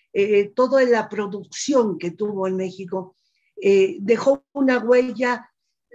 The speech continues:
realmente imborrable en la producción y en la vida cultural y en la vida artística de este México del siglo veinte. Ella vivió en la Ciudad de México.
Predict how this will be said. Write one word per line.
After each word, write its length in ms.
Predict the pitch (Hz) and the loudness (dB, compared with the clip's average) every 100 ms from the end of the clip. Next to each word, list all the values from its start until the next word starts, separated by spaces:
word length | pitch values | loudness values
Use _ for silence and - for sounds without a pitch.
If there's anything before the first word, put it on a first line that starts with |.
| 269 | -16
realmente 880 | 240 214 240 254 254 247 240 247 247 _ _ _ _ - - | -12 0 2 2 2 0 2 0 0 _ _ _ _ -12 -2
imborrable 1040 | 240 226 214 208 226 226 220 202 202 175 _ _ | 0 2 2 0 -2 -4 -4 -6 -8 -10 _ _
en 440 | 220 220 220 214 220 _ _ _ - | -2 0 0 -4 -12 _ _ _ -8
la 600 | 190 190 185 185 180 180 | -4 -2 -2 -2 -4 -6
producción 1200 | 185 190 202 160 - - 202 226 214 214 214 - _ _ _ _ _ | -6 -6 -8 -12 -14 -12 -2 0 2 0 -4 -6 _ _ _ _ _
y 300 | - 226 220 | -6 -2 0
en 180 | 208 196 | 0 0
la 120 | 185 | -2
vida 400 | 180 233 339 330 | -2 0 0 0
cultural 760 | 226 196 175 180 185 208 320 247 | -6 -10 -10 -10 -4 -2 -2 -2
y 80 | 175 | -2
en 100 | 160 | -2
la 100 | 160 | -2
vida 240 | 190 220 | -4 -4
artística 800 | 240 - - - - 185 - 185 - _ _ _ - | -6 -8 -12 -12 -12 -12 -10 -10 -12 _ _ _ -4
de 200 | 190 214 | 0 0
este 320 | - - 220 | -2 -4 -2
México 520 | 214 220 220 - 190 | 0 -2 -6 -12 -8
del 180 | 185 180 | -8 -8
siglo 520 | - 185 185 196 170 | -10 -12 -8 -6 -6
veinte. 680 | 170 175 180 175 - 190 214 _ _ _ _ | -4 -2 -2 -4 -6 -12 -12 _ _ _ _
Ella 240 | - 208 202 | -4 -2 -2
vivió 360 | 208 185 208 | -4 -6 -4
en 40 | 220 | -2
la 100 | 226 | -4
Ciudad 240 | 220 202 | -4 -4
de 140 | 190 | -4
México. 680 | 185 180 175 214 - 208 233 | -4 -4 -6 -14 -10 -12 -12